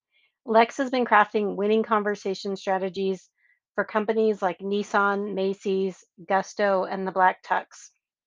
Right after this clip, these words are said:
since two thousand ten. She has tons of experience.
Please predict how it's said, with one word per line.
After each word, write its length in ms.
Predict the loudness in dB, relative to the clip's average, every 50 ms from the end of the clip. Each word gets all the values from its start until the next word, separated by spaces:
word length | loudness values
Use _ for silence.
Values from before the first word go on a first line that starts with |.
| _ _ _ _ _ _ _ _ _ _ _ -20 _ _ _
since 340 | -8 -4 -4 -4 -4 -6
two 200 | -12 -8 -6 -2
thousand 420 | 0 2 2 2 0 -2 -8 -10 -8
ten. 340 | -8 -8 -8 -8 -10 -14 -18 _ _ _ _ _ _ _
She 160 | -12 -4 2
has 180 | 2 2 2 0
tons 420 | -8 -12 -6 -4 -2 -2 -2 -2 -2
of 80 | -2
experience. 800 | -2 -4 -4 -8 -6 -4 -4 -4 -4 -8 -10 -16 -20 _ -20 -20